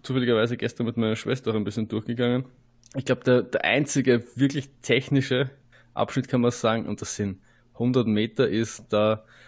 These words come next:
vom ersten Anstieg rauf, wenn du dich erinnern kannst, wo wir, wo wir auch aufgenommen haben, geht's dann runter,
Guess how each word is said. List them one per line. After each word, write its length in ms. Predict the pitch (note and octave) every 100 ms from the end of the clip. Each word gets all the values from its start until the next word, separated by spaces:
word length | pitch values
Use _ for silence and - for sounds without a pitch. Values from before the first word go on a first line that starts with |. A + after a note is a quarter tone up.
| _
vom 160 | - A2+
ersten 320 | A#2+ C3 A#2+
Anstieg 560 | G#2+ B2 - D3 - B2
rauf, 440 | F#2+ A2+ E3+ -
wenn 120 | A#2+
du 40 | A2+
dich 120 | A#2
erinnern 400 | A#2+ B2 D3 D3+
kannst, 340 | - C3+ C#3
wo 140 | A2+ G2+
wir, 220 | A2 G2
wo 140 | G#2+ G#2+
wir 100 | G#2
auch 60 |
aufgenommen 520 | - B2 C3+ B2+ C3+
haben, 220 | C3+ B2+ C3
geht's 180 | A#2
dann 180 | A2+ A2
runter, 540 | G#2 B2+ C#3 E3 F3